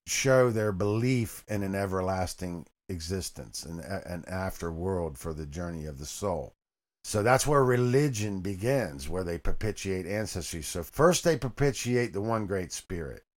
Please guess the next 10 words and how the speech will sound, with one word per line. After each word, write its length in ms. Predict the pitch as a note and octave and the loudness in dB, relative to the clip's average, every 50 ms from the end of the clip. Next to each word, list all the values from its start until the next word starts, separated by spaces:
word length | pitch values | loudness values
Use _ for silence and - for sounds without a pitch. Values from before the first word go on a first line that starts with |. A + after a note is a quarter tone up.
| _ _ - - - - - | _ _ -20 -20 -20 -12 -2
Then 240 | D2+ A2 C3 D#3 F3 | 2 4 4 4 6
they 140 | F3 E3+ D#3+ | 4 4 4
propitiate 720 | - C#3 C3 - D3+ D3+ B2 - - B2+ B2+ B2 A#2+ A#2 G#2+ | 2 2 2 4 4 4 2 2 0 2 4 4 4 2 2
ancestry. 840 | A2+ B2 B2+ B2+ A#2 - - G2 F2 D2+ - - A1 G1+ G1+ G1+ _ _ _ _ _ _ _ _ | 2 2 2 2 0 0 -2 -2 -2 -4 -6 -10 -14 -16 -16 -16 _ _ _ _ _ _ _ _
Then 580 | C#2+ D2+ A#2+ C3 D#3 E3 E3 D#3+ D#3 D#3 C#3 - - | -4 2 4 6 8 8 8 8 6 2 0 -2 2
ultimately 540 | - C3 C#3+ C#3+ - B2 B2 A#2+ G#2 A#2 A#2 | 4 4 4 4 2 0 -2 -2 0 -2 -2
they 140 | G#2 A2 G#2 | 0 -2 -2
propitiate 640 | - G#2 F#2+ - A#2 G#2 - - G2+ G#2 F#2+ F#2 - | -2 -4 -2 -2 -2 -2 -2 -2 -2 -2 -2 -2 -4
elemental 520 | - G2+ G2+ G2+ G2 F#2+ F#2+ - - E2+ C#2+ | -4 -2 -2 0 0 -2 -2 -4 -6 -8 -6
powers. 640 | - - - F#2 F2+ D2+ B1+ G#1 G1+ - - - - | -4 -2 0 0 0 -2 -4 -8 -12 -14 -16 -16 -18